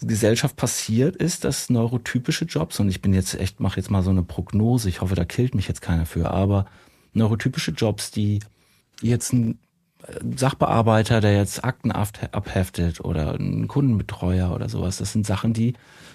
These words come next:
werden in Zukunft sehr, sehr einfach durch K-I-Agenten ersetzt werden können. Das ist jetzt keine Prophezeiung, dass jetzt alle Jobs weggehen, das will ich damit nicht sagen. Ich meine nur, dass wir in Zukunft viel mehr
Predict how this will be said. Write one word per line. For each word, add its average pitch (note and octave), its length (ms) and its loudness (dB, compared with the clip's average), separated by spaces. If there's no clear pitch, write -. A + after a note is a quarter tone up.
werden G#2 260 4
in A2 140 2
Zukunft C3+ 520 2
sehr, A2 400 4
sehr A#2+ 220 0
einfach G#2 340 0
durch G#2+ 300 -2
K-I-Agenten G#2+ 680 0
ersetzt G2+ 380 -2
werden F2 260 2
können. F#2+ 360 0
Das F#2 160 0
ist F#2 120 -2
jetzt F#2 140 0
keine G#2 320 4
Prophezeiung, G#2 720 2
dass F#2+ 160 2
jetzt G#2 160 0
alle G#2+ 160 2
Jobs G#2 240 2
weggehen, G2 240 2
das G2 160 2
will G#2+ 80 2
ich G2+ 60 0
damit G#2 240 4
nicht F#2+ 160 2
sagen. B2 400 0
Ich - 80 -6
meine C3 320 8
nur, B2 200 8
dass A2+ 340 2
wir G#2+ 140 2
in F#2+ 80 2
Zukunft - 600 0
viel G#3 380 2
mehr C3 440 4